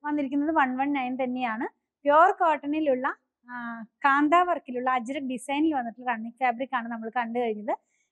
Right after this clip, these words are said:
ഏതെങ്കിലും purchase ചെയ്യണമെന്നുണ്ടെങ്കിൽ screenshot ഇതിൽ കൊടുത്തിട്ടുള്ള നമ്പറിലേക്ക് WhatsApp ചെയ്താൽ മതി. സ്റ്റിച്ച് ചെയ്ത് വേണമെന്നുള്ളവർ ഡബിൾ എയ്റ്റ് നയൻ വൺ സീറോ സിക്സ് സീറോ ഡബിൾ ടു ഫൈവ് ഒന്ന് contact ചെയ്യണേ.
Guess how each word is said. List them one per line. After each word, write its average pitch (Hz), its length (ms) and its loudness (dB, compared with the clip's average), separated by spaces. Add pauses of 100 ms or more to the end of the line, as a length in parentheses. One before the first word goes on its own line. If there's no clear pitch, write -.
(140)
ഏതെങ്കിലും 349 360 6
purchase 339 380 2
ചെയ്യണമെന്നുണ്ടെങ്കിൽ 302 580 -2
screenshot 277 500 -2
ഇതിൽ 269 80 -2
കൊടുത്തിട്ടുള്ള 262 480 -4
നമ്പറിലേക്ക് 240 380 -2
WhatsApp 240 460 -2
ചെയ്താൽ 226 280 0
മതി. 226 320 -8 (320)
സ്റ്റിച്ച് 359 280 2
ചെയ്ത് 392 180 8
വേണമെന്നുള്ളവർ 269 720 4
ഡബിൾ 262 180 2
എയ്റ്റ് 294 200 -2
നയൻ 254 220 -4
വൺ 254 140 -4
സീറോ 262 280 -2
സിക്സ് - 280 -8
സീറോ 262 200 2
ഡബിൾ 240 400 4
ടു 247 40 -4
ഫൈവ് 247 200 0
ഒന്ന് 247 160 0
contact 220 440 0
ചെയ്യണേ. 233 280 -4